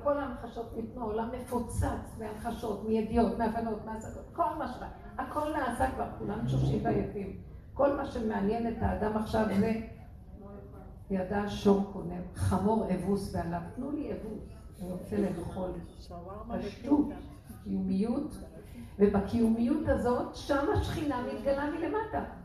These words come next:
ודווקא שהיא צריכה את היצריות, השכינה לא מדברת עם המוח של עץ הדת. מוח של עץ הדת זה שכינה, קצר, פיצוץ, קטלני. שזה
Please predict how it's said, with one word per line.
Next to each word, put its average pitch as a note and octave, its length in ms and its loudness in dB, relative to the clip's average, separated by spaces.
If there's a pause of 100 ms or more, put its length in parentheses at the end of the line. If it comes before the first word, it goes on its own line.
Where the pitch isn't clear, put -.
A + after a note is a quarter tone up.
(1000)
ודווקא C#4 560 6 (120)
שהיא C5 220 4
צריכה G#4+ 160 -2
את A4 160 0
היצריות, G4+ 760 6
השכינה D4+ 480 0 (140)
לא D4+ 300 2
מדברת C#4+ 640 4
עם C4+ 120 0
המוח A#3+ 360 2
של B3 120 0
עץ A3 180 0
הדת. G3+ 320 2 (880)
מוח D#4+ 280 2
של D#4 60 4
עץ C4+ 240 6
הדת B3+ 400 0
זה G#3+ 80 -6
שכינה, C4+ 400 -4 (120)
קצר, - 460 6 (140)
פיצוץ, - 760 0
קטלני. F4 880 6 (640)
שזה C4+ 280 6